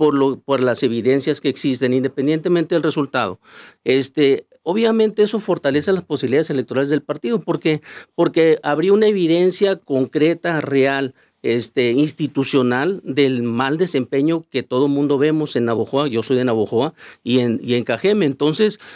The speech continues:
yo, yo también, eh, no, eh, es la primera vez que lo menciono, pero yo también creo que, que Ernesto Gándara, como otro aspirante a la responsabilidad, eh, a la principal responsabilidad, como es mi caso, debe tomar una posición sobre el tema y no podemos estar eludiendo los temas, este, Luis Alberto, es lo que yo digo,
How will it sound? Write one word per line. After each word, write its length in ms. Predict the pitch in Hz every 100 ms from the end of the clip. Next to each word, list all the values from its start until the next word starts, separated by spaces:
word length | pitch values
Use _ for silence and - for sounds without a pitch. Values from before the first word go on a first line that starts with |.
| - -
yo, 300 | 131 190 175
yo 200 | 170 180
también, 500 | 233 208 214 220 208
eh, 300 | 143 135 113
no, 260 | 123 127 -
eh, 100 | 127
es 80 | 135
la 100 | 165
primera 260 | 165 160 160
vez 140 | 165
que 100 | 190
lo 100 | 170
menciono, 480 | 143 113 131 165 185
pero 320 | 151 135 117
yo 160 | 120 127
también 300 | 151 165 156
creo 280 | 156 165
que, 260 | 156 127 107
que 120 | 117
Ernesto 400 | 104 104 117 165
Gándara, 340 | 151 139 151 147
como 240 | 120 110
otro 180 | 113 156
aspirante 500 | 156 131 120 123 147
a 40 |
la 120 | 135
responsabilidad, 880 | 120 - 113 107 110 104 110 120 127 - - - -
eh, 280 | 120 110 -
a 80 | 113
la 80 | 110
principal 360 | 113 - 123
responsabilidad, 520 | 131 139 123 113 135 135
como 220 | 117 113
es 80 | 123
mi 100 | 143
caso, 440 | 143 131 135 156 _ _ _
debe 300 | 127 165 214
tomar 280 | 156 123 156
una 240 | 175 -
posición 440 | 131 113 - 131
sobre 220 | 143 151 117
el 80 |
tema 400 | - 180 190 123 -
y 100 | 135
no 120 | 151
podemos 420 | 202 214 226 214
estar 240 | - 151
eludiendo 500 | 185 160 131 135 156
los 180 | 156 117
temas, 360 | 165 190 156 151
este, 280 | 123 98 117
Luis 160 | 123
Alberto, 360 | 117 123 117 131
es 60 |
lo 100 | 156
que 100 | 156
yo 120 | 147 151
digo, 340 | 151 156